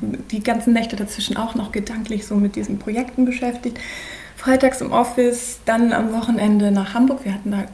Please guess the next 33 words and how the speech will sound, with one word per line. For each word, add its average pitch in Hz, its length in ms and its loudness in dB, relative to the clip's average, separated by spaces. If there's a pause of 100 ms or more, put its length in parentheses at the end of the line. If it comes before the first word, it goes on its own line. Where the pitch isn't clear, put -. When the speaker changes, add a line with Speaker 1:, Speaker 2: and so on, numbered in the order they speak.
(100)
Speaker 2:
kurze - 300 -10
Zeit, 202 340 -6
äh, 208 180 -4
zw-, - 220 -12
zwei 208 200 -6
Jahre 202 200 -2
eine 196 120 -2
Fernbeziehung, 240 720 2 (120)
Speaker 1:
Mhm. 185 260 -2 (460)
Speaker 2:
weil 220 100 0
mein 214 160 2
Mann 214 140 2
ein 214 60 4
super 208 260 -2
Jobangebot 208 640 -2
in 202 280 2
Hamburg 247 380 0
hatte 247 260 -4
und 214 140 -2
ich 208 180 -8 (140)
in 202 140 2
Aachen 226 400 0
saß. 254 240 -2 (800)
Also 220 140 2
ich 208 180 -4 (100)
lebte 247 420 2
im 233 140 4
Grunde 240 220 6
nur 247 240 6
aus 254 160 -2
dem - 180 4
Koffer. 220 640 4 (100)
Speaker 1:
Ja. 175 220 -2